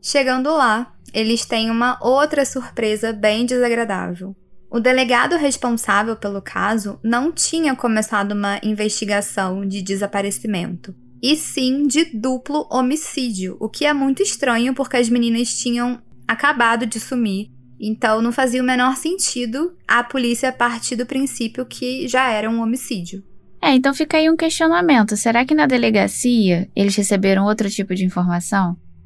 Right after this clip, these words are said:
Speaker 2: e tavam escondendo alguma coisa? E outro ponto, que será que o Thiago e a irmã falaram pra polícia pra eles já começarem uma investigação de assassinato sem levantar uma outra hipótese, né?
Speaker 1: Pois é, muito estranho.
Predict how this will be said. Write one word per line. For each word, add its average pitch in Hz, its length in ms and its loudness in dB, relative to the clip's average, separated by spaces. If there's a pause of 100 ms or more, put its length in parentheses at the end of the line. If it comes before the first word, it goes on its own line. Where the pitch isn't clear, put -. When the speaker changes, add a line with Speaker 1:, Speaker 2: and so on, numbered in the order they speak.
(120)
Speaker 2:
e 190 100 -2
tavam 185 460 2
escondendo 190 400 2
alguma 170 240 -2
coisa? 190 480 2 (220)
E 262 120 8
outro 285 220 2
ponto, 226 280 2
que 254 60 -8
será 330 340 4
que 359 120 -4
o - 20 0
Thiago 240 760 4
e 226 140 4
a 233 80 6
irmã 233 500 4 (200)
falaram 262 440 6
pra 277 200 2
polícia 208 440 0
pra 233 240 0
eles 220 200 4
já 226 100 2
começarem 226 540 2
uma 247 100 4
investigação 214 640 0
de 202 100 -2
assassinato 196 720 -4 (420)
sem 254 560 2 (320)
levantar 233 720 4
uma 214 160 4
outra 208 220 0
hipótese, 190 500 0
né? 185 200 0 (200)
Speaker 1:
Pois 208 240 -4
é, 214 200 0
muito 220 400 2
estranho. 190 560 -4